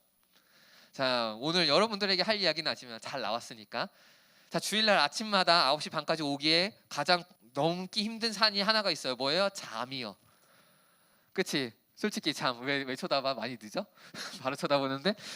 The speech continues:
여러분들에게 가장 넘기 사-, 힘든 산이 잠이잖아. 아침 주일날 오는 것이. 그치? 잠이라는 유혹이 있어요. 이겨보세요. 그 다음에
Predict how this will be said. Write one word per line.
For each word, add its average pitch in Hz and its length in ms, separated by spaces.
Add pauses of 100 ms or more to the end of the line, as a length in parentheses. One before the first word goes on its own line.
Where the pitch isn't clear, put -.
(100)
여러분들에게 247 480
가장 220 300
넘기 190 280
사-, 214 200
힘든 240 280
산이 220 400
잠이잖아. 196 560
아침 165 460 (280)
주일날 214 340
오는 190 320
것이. 143 400 (460)
그치? - 340 (640)
잠이라는 247 600
유혹이 196 300
있어요. 147 340
이겨보세요. 123 680 (720)
그 233 120
다음에 226 540